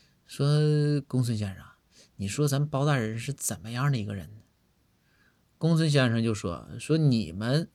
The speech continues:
啊，表面上看到的那些我就不多说了啊，这都是有的。但我想说的是你们不知道的一点。”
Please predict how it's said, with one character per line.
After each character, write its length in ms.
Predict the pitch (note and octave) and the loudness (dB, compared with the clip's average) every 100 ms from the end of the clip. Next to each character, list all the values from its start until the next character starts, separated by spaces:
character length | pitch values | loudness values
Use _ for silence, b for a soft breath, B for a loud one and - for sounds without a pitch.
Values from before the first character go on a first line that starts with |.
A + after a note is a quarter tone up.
| _ | _
啊， 340 | A2 G#2+ G#2 - - - | -6 -4 -4 -8 -16 -4
表 180 | A#2 G#2+ | -2 0
面 260 | B2 C3+ | 0 2
上 160 | A2 G#2 | 0 -2
看 200 | G#2 C3+ | -4 -4
到 120 | A#2+ G#2 | -2 -2
的 100 | G2+ | -2
那 160 | G#2 | -4
些 260 | G2+ G2 E2+ D2+ | -4 -8 -10 -10
我 100 | F2 | -10
就 100 | G#2 | -10
不 140 | G2+ | -10
多 180 | A2 G2+ | -8 -8
说 300 | G#2 F#2+ C#2+ | -8 -12 -12
了 180 | C#2+ E2 _ | -16 -20 _
啊， 260 | - F2+ F#2 | -14 -14 -12
这 160 | - | -10
都 160 | A2 G#2 | -8 -8
是 260 | - G#2+ - | -6 -8 -8
有 200 | A2+ - | -12 -12
的。 180 | - - _ B B B B B | -16 -18 _ B B B B B
但 180 | - D#3+ | -2 0
我 160 | A2+ D3 | 4 4
想 180 | D3+ G#2 | 4 2
说 220 | G#2 A2+ | 0 0
的 80 | A#2 | 0
是 140 | B2+ | -2
你 120 | G#2+ | -4
们 140 | G2 G#2 | -6 -6
不 160 | - | -6
知 140 | C3+ C#3+ | -2 0
道 200 | F3+ F3 | 0 0
的 60 | |
一 140 | D#2+ - | -2 -8
点。” 180 | - | -16